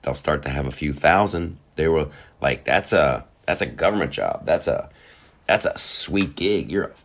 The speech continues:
you're a federal employee." So they were gonna use, they're gonna use every, uh, method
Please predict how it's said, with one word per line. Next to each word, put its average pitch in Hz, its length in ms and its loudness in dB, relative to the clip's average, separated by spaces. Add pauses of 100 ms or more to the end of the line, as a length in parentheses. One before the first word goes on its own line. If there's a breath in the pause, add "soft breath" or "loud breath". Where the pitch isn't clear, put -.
you're 101 200 -2
a - 100 -2
federal 92 580 -2
employee." 87 760 2 (1300)
So - 160 -2
they 87 100 4
were 90 80 4
gonna 90 140 2
use, 85 280 0
they're 87 120 -4
gonna 85 120 0
use 80 220 -2 (100)
every, 110 540 4 (600 loud breath)
uh, 73 420 -2
method 92 560 2